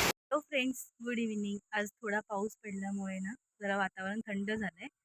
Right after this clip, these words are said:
आणि दुपारी गरम न होता छान अशी एक झोप काढून झालेली आहे. आता उठून दूध वगैरे काढून झालं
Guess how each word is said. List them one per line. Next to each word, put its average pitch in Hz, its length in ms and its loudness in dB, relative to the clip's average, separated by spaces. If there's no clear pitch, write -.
आणि 202 240 4
दुपारी 214 440 4
गरम 214 400 4
न 226 80 0
होता 226 460 -2
छान 214 300 10
अशी 220 320 -2
एक - 200 -4
झोप 202 200 0
काढून 202 360 0
झालेली 185 460 -8
आहे. 175 240 -8
आता 190 500 -2
उठून 226 360 0
दूध 226 260 4
वगैरे 226 300 8
काढून 233 380 2
झालं 220 300 4